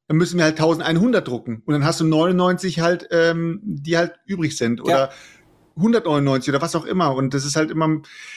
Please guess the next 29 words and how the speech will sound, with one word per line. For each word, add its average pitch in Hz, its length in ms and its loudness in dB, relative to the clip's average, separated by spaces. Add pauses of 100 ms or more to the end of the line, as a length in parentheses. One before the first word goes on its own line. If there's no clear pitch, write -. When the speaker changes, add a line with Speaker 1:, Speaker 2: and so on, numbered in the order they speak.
(120)
Speaker 1:
bisschen 165 380 0
blöd, 165 240 2
wenn 139 140 2
wir 139 60 2
dann 143 140 2
das 135 140 -2
ganze 151 260 -2
Zeug 151 200 0
Speaker 2:
Genau. 123 120 -2
Speaker 1:
dann 127 80 -2
haben 156 380 0
und 143 100 0
dann 139 140 0
heißt 143 260 0
es, 147 200 -2
äh, 139 340 2
"Ja, 139 180 2
wir 123 100 -2
haben 165 140 0
ja 165 60 2
auch 156 100 0
damit 139 220 -2
geworben, 143 360 0
wir 120 200 0
werden 156 340 0
diesen 139 240 -8
Artikel 139 340 -4
nicht 139 140 -2
verkaufen." 151 320 -2